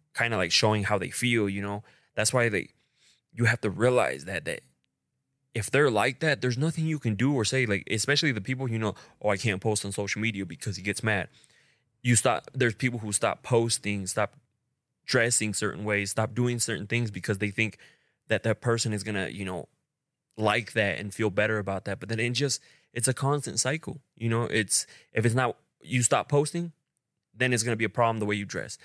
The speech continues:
Then it's gonna be a problem that somebody looked at you when you guys went out. Then it's gonna, it's gonna continue. There's nothing that you can do or say that's gonna change that person. They have to go and get some help to he-, help them change and fix whatever inside of them is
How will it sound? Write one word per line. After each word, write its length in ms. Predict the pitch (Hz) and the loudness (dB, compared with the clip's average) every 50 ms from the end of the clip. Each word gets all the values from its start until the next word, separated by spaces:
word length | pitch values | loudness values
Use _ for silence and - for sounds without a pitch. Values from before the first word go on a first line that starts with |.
| - - _ _ - | -20 -20 _ _ -2
Then 100 | 127 131 | 0 0
it's 120 | 131 117 | 2 2
gonna 140 | 123 127 117 | 0 -2 -2
be 120 | 113 120 | 0 0
a 60 | 107 98 | 0 0
problem 360 | - 120 113 113 113 113 107 | 4 4 4 4 4 2 0
that 140 | 98 82 - | 0 0 0
somebody 260 | - 113 110 110 107 | 0 0 0 -2 -2
looked 220 | 107 104 98 - | -2 -4 -4 -4
at 100 | 101 - | -6 -6
you 100 | 90 95 | -6 -6
when 120 | 95 95 95 | -8 -8 -6
you 80 | 95 | -6
guys 140 | 92 85 92 | -6 -6 -6
went 140 | 95 85 82 | -8 -10 -10
out. 100 | 76 - - - - - - | -10 -12 -14 -18 -10 -4 -2
Then 120 | 123 135 | 0 2
it's 100 | 135 117 | 2 2
gonna, 160 | 123 123 120 - | 2 0 0 0
it's 160 | - 127 113 | -2 -4 -2
gonna 240 | - 135 143 139 131 | 0 0 0 0 0
continue. 540 | - - 113 104 - - 131 135 139 123 107 | -2 -2 -2 -2 -2 -2 -2 0 0 0 -2
There's 240 | 98 113 107 104 117 | -2 -2 -4 -2 0
nothing 540 | 123 131 131 131 - 135 131 123 110 90 - - _ _ _ - | 2 2 2 2 0 -2 -4 -4 -6 -8 -12 -20 _ _ _ -2
that 100 | 107 107 | -2 -2
you 120 | 101 110 | -2 -2
can 180 | 101 - 117 107 | -4 -2 -2 0
do 180 | 101 123 127 123 | 0 0 0 0
or 280 | - - 107 107 104 | 0 -2 -2 -2 0
say 540 | 98 - - - 135 123 117 107 104 104 107 _ _ _ _ _ | 0 0 2 2 4 4 4 2 0 -2 -6 _ _ _ _ _
that's 140 | - 107 101 | -4 -4 -2
gonna 160 | 107 110 95 | 0 -2 0
change 380 | - - - 117 120 120 104 101 | 0 0 2 2 2 0 0 -2
that 140 | 101 - - | -4 -4 -4
person. 460 | - 127 123 120 113 - 92 - - _ - - _ _ _ | -4 -4 -4 -4 -4 -8 -10 -12 -12 _ -20 -20 _ _ _
They 220 | - 123 127 135 | 0 0 2 2
have 260 | 131 123 117 113 - - | 2 2 2 0 -2 -4
to 80 | 113 | -6
go 280 | 101 113 120 117 113 110 | -2 0 0 0 0 0
and 140 | 80 107 98 | -4 -4 -2
get 160 | - - - | -2 -2 -2
some 140 | - 104 104 | -2 -4 0
help 340 | 107 107 117 - - _ - | 2 2 2 2 0 _ -12
to 80 | - 92 | -10 -10
he-, 80 | 98 - _ - | -10 -10 _ -6
help 280 | - - 110 117 - _ _ _ _ | -4 -2 -2 -2 -2 _ _ _ _
them 280 | 117 120 123 123 113 | 0 0 2 2 0
change 400 | 101 - 107 101 101 95 92 - - - - - - | -2 -2 -4 -4 -4 -6 -8 -12 -16 -20 -20 -8 -2
and 160 | - 107 104 92 | 0 0 0 0
fix 320 | - - 120 117 110 - - | 0 0 0 0 0 -2 -2
whatever 680 | 110 113 117 - 110 107 104 101 107 107 107 107 - - - _ _ _ _ _ _ _ _ _ _ _ - | -2 -2 -2 0 -2 -2 -2 -4 -4 -6 -6 -6 -8 -12 -20 _ _ _ _ _ _ _ _ _ _ _ 0
inside 480 | 117 107 104 - - 120 113 117 113 | 2 4 4 4 4 4 4 4 2
of 80 | 110 101 | 2 2
them 260 | 104 107 107 107 101 - | 0 0 0 -2 -4 -6
is 240 | - 107 98 92 - | -6 -6 -4 -6 -6